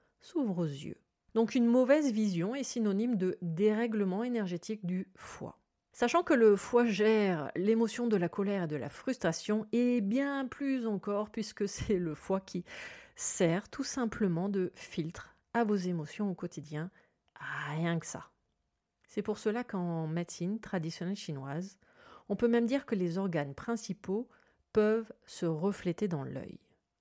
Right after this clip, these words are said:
Le rein se reflète dans la pupille, le poumon dans la cornée, la rate dans le cristallin, le cœur dans l'artère de la rétine. Bon, le foie, lui,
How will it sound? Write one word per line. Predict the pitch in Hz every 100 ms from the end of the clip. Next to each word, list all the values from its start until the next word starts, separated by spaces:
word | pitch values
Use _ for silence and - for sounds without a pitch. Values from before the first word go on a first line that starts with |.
| _ _ _ _ _
Le | 180 190
rein | 170 202 277 _ _
se | - 254
reflète | 214 - 233
dans | 220
la |
pupille, | 202 202 - 139 - -
le | 208
poumon | 214 262 247 277
dans | 294
la | 247 240
cornée, | 240 196 143 143 _
la | 156
rate | 151 139 151 196 - - _ _ _
dans | 165 185
le | 220
cristallin, | 214 208 - 156 - _ _ _ -
le | 180 170
cœur | 156 - 180 180 233
dans | 190 196
l'artère | 185 180 - - 247 262 254
de | 220
la | 208
rétine. | 185 160 - - - _ -
Bon, | - - _ - - - - - - - - - _ -
le |
foie, | 190 - 240 247
lui, | 226 233 254 262